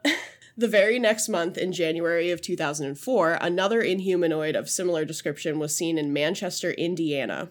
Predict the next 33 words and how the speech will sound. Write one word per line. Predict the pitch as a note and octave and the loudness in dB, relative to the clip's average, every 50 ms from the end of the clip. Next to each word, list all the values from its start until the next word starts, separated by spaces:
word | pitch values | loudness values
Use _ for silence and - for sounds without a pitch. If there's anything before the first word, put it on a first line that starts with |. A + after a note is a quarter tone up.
| - | -2
At | - G3+ G3 - - | 0 0 2 2 2
seven | - G#3 F#3+ G3+ A3 A3+ | 0 2 0 0 -2 -2
thirty | A#3 A3 G#3+ A3+ A3+ A3+ | 0 0 0 0 -2 -4
P | A3+ - A#3 G3+ F3+ | -4 -2 0 0 2
M | D#3+ C#3+ D3+ D3+ F3 | 2 0 0 -2 -2
on | - - E3 E3 | -2 -2 0 0
the | E3 - - | 0 0 0
evening | D3+ D3+ F3 E3 F3+ F3+ | -2 -2 0 -2 -2 -2
of | F3 E3 F3 | -2 -4 -6
the | G3 | -10
twenty-fourth, | F#3+ - E3+ D3+ E3+ G#3 A3 - E3+ C3+ C#3+ G#3 G#3+ - - - _ _ _ _ | -10 -6 -2 -2 -2 -2 -2 -2 -4 -4 -4 -4 -6 -10 -18 -20 _ _ _ _
while | - F#3 F3 E3 D#3+ | -4 -2 0 0 -2
traveling | - G3+ F3+ E3+ F3+ F#3 F3 F3 | -2 -2 -2 0 0 2 0 0
southbound | F#3+ - - F3 F3 F3+ F3+ - E3+ E3 E3 E3+ E3+ | 0 0 -2 -2 -2 -2 -4 -4 -4 -2 -2 -2 -2
on | - - D#3+ D#3+ D#3+ | -2 -2 -2 0 0
North, | D#3+ D#3 D3 D3+ D#3+ - - - - - - - - - | -2 -2 -2 -4 -6 -8 -12 -16 -18 -18 -18 -18 -12 -4
North | G3 F#3 F#3 G3 F#3+ - | 2 2 2 2 2 2
Hogan | G3+ F3+ F3 F3 E3 E3+ | 0 2 2 2 0 0
Road, | E3 D#3+ C#3 C3+ B2 C#3 - - - - - _ - | 0 -2 -2 -2 -4 -6 -8 -12 -20 -20 -20 _ -2
the | G#3 G3+ | 0 2
witness | E3+ F3+ - - G#3 A3 A3+ - | 2 2 2 2 0 0 0 -2
spied | - - F#3 F3 F#3 G#3 G3+ | -2 0 0 2 2 2 0
the | G#3 | -2
creature | G#3 - - F#3+ F3+ - G3 F3+ | -4 -4 -4 -4 -2 -2 -2 -4
crouching | F3+ - - - D3+ F3 G3+ - - A3+ A3+ | -4 -4 -2 0 0 0 0 0 0 -2 0
beside | G3+ G#3 - - F3+ F3 F3 F3 | -2 -2 -2 -2 -2 0 0 -2
a | E3 | -2
puddle | D#3+ - F3+ D#3 D#3 E3 E3+ | -4 -4 -4 -2 0 0 0
of | E3 D#3 | -2 -2
water | D#3+ D3 C3 D3 D3 D3+ D3 C#3 | -2 -4 -2 -2 -2 -2 -2 -2
near | C#3 D3+ C#3+ C#3+ | -2 -2 -2 -2
the | C3+ C3 | -4 -4
roadside. | B2 B2+ A#2+ C3 A#2+ - - - - B1+ E3 G#3 A3 | -2 -2 -2 -2 -2 -4 -4 -2 -2 0 0 0 -2